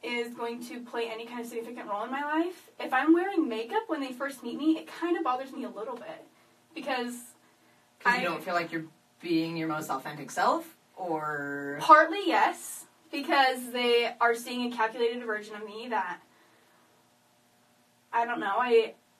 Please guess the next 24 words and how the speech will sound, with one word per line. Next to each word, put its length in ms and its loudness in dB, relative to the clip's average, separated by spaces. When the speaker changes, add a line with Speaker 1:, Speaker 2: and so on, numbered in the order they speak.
Speaker 1:
not 260 2
that 280 -2
anyone 440 -2
is 120 -4
gonna 200 -4
hold 280 -8
me 120 -6
to 80 -14
that 220 0
standard, 640 -6
but 140 -8
that, 420 4
like, 220 2
there 260 2
is 100 -10
kind 180 -6
of 60 -4
an 60 -4
obligation 500 0
that 160 -10
comes 180 -10
with 120 -6
that, 260 0
like, 200 -10